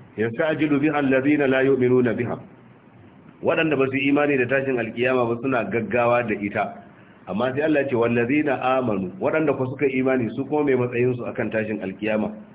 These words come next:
"Mushfiquna minha", su tsoro suke ji daga tashin alkiyama, don kowa yana jin tsoron me zai faru. Amma kafiri yana tambaya ko ba abin da ya tanada. Bai ma yi imani da Allah ba,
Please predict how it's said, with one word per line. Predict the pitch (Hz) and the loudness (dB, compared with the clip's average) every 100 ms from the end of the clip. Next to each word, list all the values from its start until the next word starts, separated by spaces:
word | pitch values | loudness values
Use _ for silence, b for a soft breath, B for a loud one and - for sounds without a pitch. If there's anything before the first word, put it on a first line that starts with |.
| B B - 98 | B B -16 -6
"Mushfiquna | 117 113 - 113 117 139 127 107 | -4 -4 -6 -6 0 2 2 2
minha", | 110 101 85 87 92 90 92 - | 0 -4 -6 -6 -4 -6 -8 -10
su | 127 127 | -8 -4
tsoro | 131 117 117 120 | -2 0 0 -2
suke | 127 117 95 | -6 -8 -6
ji | 107 | -6
daga | 98 92 | -6 -8
tashin | 95 101 101 - | -8 -10 -10 -14
alkiyama, | 87 - 95 92 - | -12 -6 -4 -4 -8
don | 107 117 | -8 -6
kowa | 120 131 | 0 2
yana | 135 117 | 2 0
jin | 113 113 | -4 -6
tsoron | 104 117 | -4 -2
me | 107 107 | 0 0
zai | 110 | -2
faru. | 95 92 90 - - - - B B B B B - - | -4 -6 -8 -16 -20 -20 -20 B B B B B -20 -6
Amma | 104 117 | -4 0
kafiri | 139 123 123 | 0 2 2
yana | 123 123 - | 2 0 -2
tambaya | 101 110 101 | -2 -2 -2
ko | 120 | 0
ba | 131 | 0
abin | - 139 120 | 0 -2 -2
da | |
ya | 104 | -2
tanada. | 107 95 80 - - - - - - - - - - - - 107 | -4 -4 -6 -12 -18 -20 -20 -20 -20 -20 -20 -20 -20 -20 -20 -4
Bai | 123 | 0
ma | 131 151 | 2 2
yi | 151 151 | 2 2
imani | 160 156 131 | 4 2 0
da | 117 | 0
Allah | 117 101 | -2 -2
ba, | 85 | -4